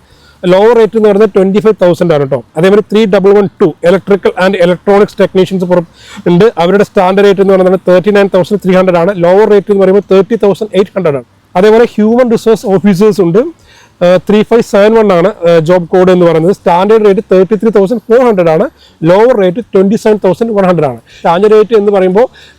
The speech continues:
ആ, ഈ സ്കിൽഡ് വർക്കർ വിസയിൽ ജോലി ലഭിക്കാനുള്ള റേറ്റ് ആണ്. ലോവർ റേറ്റ് എന്ന് പറയുമ്പോൾ എന്താണ്, ഈ ഷോർട്ടേജ് ഓക്കുപ്പേഷൻ ലിസ്റ്റിൽ ഉൾപ്പെട്ടതുകൊണ്ട് ഈ റേറ്റ് ഉണ്ടെങ്കിൽ നിങ്ങൾക്ക് ഇത് സ്വിച്ച് ചെയ്യാനോ,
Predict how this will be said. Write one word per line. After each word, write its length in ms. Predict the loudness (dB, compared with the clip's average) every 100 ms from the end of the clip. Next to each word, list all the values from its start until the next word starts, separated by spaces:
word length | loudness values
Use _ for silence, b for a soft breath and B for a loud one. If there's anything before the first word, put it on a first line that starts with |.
| -4
ആ, 300 | 0 0 -2 _ -4
ഈ 60 |
സ്കിൽഡ് 300 | -4 0 0
വർക്കർ 260 | 0 0 0
വിസയിൽ 260 | 0 -2 0
ജോലി 220 | 2 2
ലഭിക്കാനുള്ള 480 | 0 0 0 0 2
റേറ്റ് 340 | 2 0 0
ആണ്. 200 | -2 -2 -8 b -2
ലോവർ 400 | 0 2 2 4
റേറ്റ് 200 | 2 2
എന്ന് 160 | 0 2
പറയുമ്പോൾ 240 | 0 0
എന്താണ്, 260 | -2 0 0
ഈ 80 |
ഷോർട്ടേജ് 340 | 0 0 2 0
ഓക്കുപ്പേഷൻ 300 | 0 0 0
ലിസ്റ്റിൽ 180 | 0 0
ഉൾപ്പെട്ടതുകൊണ്ട് 640 | 0 -2 -2 0 0 0
ഈ 140 | -2 0
റേറ്റ് 260 | 0 2
ഉണ്ടെങ്കിൽ 240 | 0 2 2
നിങ്ങൾക്ക് 280 | 0 -2
ഇത് 380 | -4 -6 _ -4
സ്വിച്ച് 280 | -2 -4 -4
ചെയ്യാനോ, 440 | 0 0 0 -4